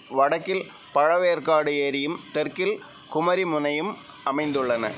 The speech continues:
தமிழகத்தின் பரப்பளவு எவ்வளவு? ஒரு லட்சத்து முப்பதாயிரத்து ஐம்பத்தி எட்டு சதுர கிலோமீட்டர்.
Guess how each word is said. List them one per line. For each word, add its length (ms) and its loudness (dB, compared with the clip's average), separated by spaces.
தமிழகத்தின் 720 2
பரப்பளவு 680 2
எவ்வளவு? 540 0
ஒரு 180 2
லட்சத்து 420 0
முப்பதாயிரத்து 760 0
ஐம்பத்தி 260 0
எட்டு 340 -2
சதுர 340 0
கிலோமீட்டர். 600 0